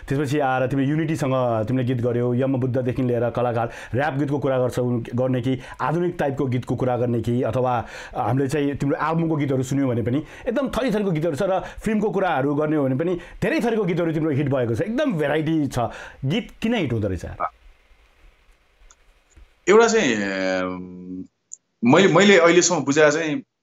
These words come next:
Speaker 2: मनबाट आएको गीत, लेखेको शब्द, त्यसलाई सुहाउँदो सङ्गीतलाई एउटा राम्रो स्वर भयो भने हुन्छ जस्तो लाग्छ। र टाइम पनि हो जस्तो लाग्छ दिपेश। एउटा त्यो गीतको पनि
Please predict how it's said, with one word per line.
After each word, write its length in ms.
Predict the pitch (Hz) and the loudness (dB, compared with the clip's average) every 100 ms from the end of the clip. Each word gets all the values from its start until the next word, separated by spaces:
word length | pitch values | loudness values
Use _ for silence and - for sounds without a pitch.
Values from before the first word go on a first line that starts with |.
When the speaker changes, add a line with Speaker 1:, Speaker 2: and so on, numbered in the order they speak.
| _ _ 101 | _ _ -6
Speaker 2:
मनबाट 720 | 107 151 202 208 196 165 165 | 2 4 6 4 4 4 6
आएको 560 | 147 143 139 139 135 | 6 6 4 0 -6
गीत, 460 | 101 92 120 143 147 _ - 104 | -10 -10 -4 -4 -6 _ -10 -2
लेखेको 320 | 123 131 131 | -2 0 0
शब्द, 520 | 139 127 131 156 - _ _ _ _ _ _ _ - | 2 4 4 2 -2 _ _ _ _ _ _ _ 2
त्यसलाई 240 | 135 131 | 4 6
सुहाउँदो 500 | 120 139 139 143 139 | 4 2 4 4 2
सङ्गीतलाई 1080 | 135 135 131 147 147 _ _ _ - 117 147 | 0 0 0 -2 -4 _ _ _ 0 4 6
एउटा 380 | 135 131 120 | 6 6 6
राम्रो 280 | 101 - 143 | 4 2 2
स्वर 360 | 131 139 131 127 | -2 -2 -4 -2
भयो 180 | 95 92 | -2 -2
भने 140 | 95 | -2
हुन्छ 200 | 87 87 | -6 -4
जस्तो 220 | 92 92 | -4 -2
लाग्छ। 220 | 87 85 90 90 - - - - - | -4 -2 -4 -6 -16 -20 -20 -10 -2
र 120 | 196 | 0
टाइम 360 | 190 165 202 220 | 2 2 2 4
पनि 280 | 220 202 214 | 4 4 2
हो 120 | 120 | 0
जस्तो 240 | 107 107 | -2 -4
लाग्छ 220 | 98 92 92 | -4 -4 -8
दिपेश। 640 | 76 87 87 - - - _ - | -12 -12 -8 -8 -10 -14 _ -6
एउटा 440 | 98 95 87 80 - _ _ _ _ - | 0 2 0 -2 -8 _ _ _ _ 4
त्यो 120 | 143 | 4
गीतको 480 | 135 175 208 196 180 | 6 4 6 8 8
पनि 420 | 170 165 160 | 6 2 2